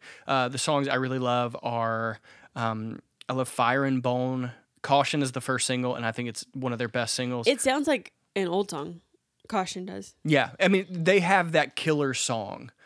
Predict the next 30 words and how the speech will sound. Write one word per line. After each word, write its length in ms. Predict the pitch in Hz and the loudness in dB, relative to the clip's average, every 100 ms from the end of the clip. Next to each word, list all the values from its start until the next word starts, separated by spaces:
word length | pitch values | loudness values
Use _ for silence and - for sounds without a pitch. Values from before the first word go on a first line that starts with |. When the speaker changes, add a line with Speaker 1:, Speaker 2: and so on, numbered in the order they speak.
| _ | _
Speaker 2:
I 80 | 226 | 2
Speaker 1:
on 100 | 147 | 6
Speaker 2:
know, 60 | |
Speaker 1:
every 240 | 143 139 131 | 6 6 2
Speaker 2:
yeah. 60 | |
Speaker 1:
record. 360 | 120 117 117 123 | 2 0 -4 -10
Speaker 2:
True, 220 | - 160 170 | -6 -6 -6
true. 140 | - 175 _ _ | -14 -16 _ _
Speaker 1:
But 140 | 156 170 | 2 4
I 240 | 160 151 - | 4 2 4
also 480 | 147 147 151 135 131 | 4 4 2 0 -2
love 400 | 135 127 120 127 | 0 0 -2 -6
Blowback, 640 | 123 117 123 131 135 - - _ _ _ _ _ _ _ _ | -4 -2 0 0 0 -4 -16 _ _ _ _ _ _ _ _
and 100 | 139 | -2
I 40 | 123 | -2
think 140 | 127 | -4
that's 180 | 117 - | -6 -6
a 40 | |
great 200 | 110 101 | -10 -10
song. 300 | 110 - 127 151 | -10 -12 -14 -18
So 280 | - 147 143 - | 0 0 0 2
I, 220 | 147 147 | 2 2
I 100 | - | 0
highly 300 | 135 151 151 | 2 4 4
recommend 340 | 151 135 135 131 | 4 0 0 0
it. 60 | 135 | -2
If 160 | 139 | -4
you 120 | 160 151 | -2 0
love, 280 | 147 139 | 2 2
like, 320 | 139 127 120 | 0 -2 -4